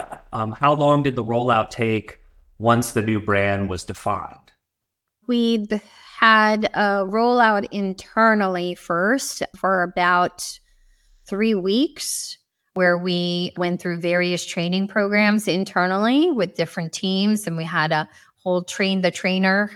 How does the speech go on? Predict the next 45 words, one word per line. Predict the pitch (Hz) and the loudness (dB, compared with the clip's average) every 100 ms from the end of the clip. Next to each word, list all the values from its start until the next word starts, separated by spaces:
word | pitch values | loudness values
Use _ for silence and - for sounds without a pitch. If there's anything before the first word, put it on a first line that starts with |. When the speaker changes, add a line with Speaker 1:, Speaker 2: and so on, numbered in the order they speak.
| - | -8
Speaker 2:
approach, | - - 170 190 208 247 | -6 -4 -2 -2 0 -4
if | 233 | -2
you | 233 226 | 0 2
will, | 233 226 226 214 | 4 6 4 2
where | 165 160 - - - | 0 -2 -6 -20 -10
Siegel | - 202 185 | -4 0 2
and | 180 180 | 0 0
Gale | 214 208 196 196 | 2 4 4 2
trained | - 180 180 | -2 0 2
our | 170 | 2
internal | 175 190 190 185 180 180 180 - - | 0 -2 -2 0 2 0 -2 -14 -4
change | 202 185 196 | -2 -2 -2
management | 185 185 185 175 | 0 -2 -4 -6
team, | - 180 175 | -2 -2 0
and | 170 | 0
then | 175 175 | -2 0
they | 175 | 0
rolled | 175 170 175 | 0 0 0
it | 165 | 2
out | 170 170 - | 4 2 0
to | - 185 175 | -2 -2 0
the | 175 170 | -2 -2
rest | 160 165 - | -2 -2 -4
of | 202 | -2
the | 202 | -2
team. | 202 220 214 214 208 - _ - | 0 0 2 2 -2 -12 _ -6
We | 175 170 165 | -2 -2 -4
took | 196 190 | -2 0
it | 170 165 | 0 0
one | 190 180 185 | 0 2 4
by | 180 | 2
one | 185 180 175 | 2 2 0
from | - 156 | -4 -8
sales, | - - 196 185 185 185 180 - | -4 2 4 6 6 4 0 -2
you | 196 | -2
know, | 185 170 170 | 0 0 -2
to | - 180 165 165 165 - _ | -4 -4 -2 -4 -8 -16 _
customer | - 185 - 196 175 | -4 -4 -2 -4 -4
success, | - 170 - - 202 190 - | -2 -6 -2 4 4 4 0
to | - 180 | -2 0
our | 165 | 0
engineers, | 185 180 185 185 190 190 190 185 - - | 0 -4 -2 -2 0 2 2 0 -4 -6
even | 185 185 | -4 -2
to | - 180 | -2 2
our, | 175 170 | 4 4